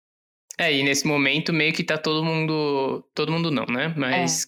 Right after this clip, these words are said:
Speaker 1: quem pode tá passando por isso e quem tá com um emprego mesmo fixo, tá tendo que se acostumar com essa questão de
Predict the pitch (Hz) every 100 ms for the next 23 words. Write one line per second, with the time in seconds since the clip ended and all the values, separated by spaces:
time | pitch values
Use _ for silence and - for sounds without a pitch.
0 | - 135 139 139 131 156 160 165 - 156
1 | 151 143 156 151 156 143 143 170 - 135
2 | 127 127 135 131 131 - 139 139 151 143
3 | 139 143 143 143 143 143 143 151 180 180
4 | - 156 175 - - 208 202 _ 165 165
5 | - _ - 160 160 - 156 - 156 143
6 | 139 147 139 - 147 - 139 135 139 135
7 | 127 123 131